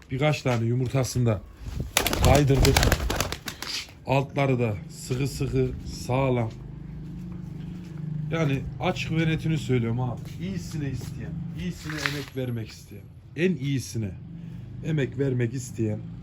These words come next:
bu takıma bakabilir abi. Kuşların biraz limitleri yüksek.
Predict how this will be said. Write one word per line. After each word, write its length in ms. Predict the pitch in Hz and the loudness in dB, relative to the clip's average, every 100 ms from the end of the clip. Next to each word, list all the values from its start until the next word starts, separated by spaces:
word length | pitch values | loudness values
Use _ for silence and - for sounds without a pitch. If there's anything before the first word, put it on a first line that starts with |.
| - - - - - - - - - - | -10 -10 -12 -14 -14 -12 -12 -14 -10 -6
bu 80 | |
takıma 540 | 156 147 117 113 107 - - - | 0 2 2 2 0 -4 -10 -4
bakabilir 480 | 170 139 120 110 101 | -2 0 0 0 -2
abi. 240 | 95 - - - | -6 -10 -14 -4
Kuşların 500 | 160 - 165 151 147 | -4 0 0 2 2
biraz 320 | 143 143 123 | 0 0 0
limitleri 440 | 143 135 - 135 151 | 0 0 0 0 2
yüksek. 560 | 123 - 87 - - | 0 -4 -10 -16 -18